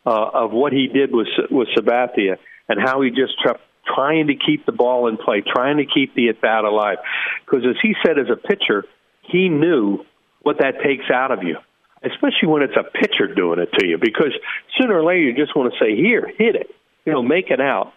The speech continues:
And he, he just wouldn't put one in play. Um, uh, and then finally walks, and then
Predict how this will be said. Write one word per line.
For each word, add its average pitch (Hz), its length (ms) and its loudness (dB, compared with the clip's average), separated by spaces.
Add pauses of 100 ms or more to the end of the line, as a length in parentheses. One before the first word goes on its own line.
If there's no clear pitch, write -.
(280)
And 120 280 -2
he, - 240 -8 (120)
he 120 180 -2
just 110 320 -2
wouldn't 147 220 0
put 151 140 2
one 135 220 0
in 147 220 -4
play. - 480 0 (440)
Um, 101 440 0 (640)
uh, 107 220 0
and 120 120 0
then 131 160 0
finally 127 220 2
walks, 131 460 0 (680)
and 123 140 -2
then 120 160 0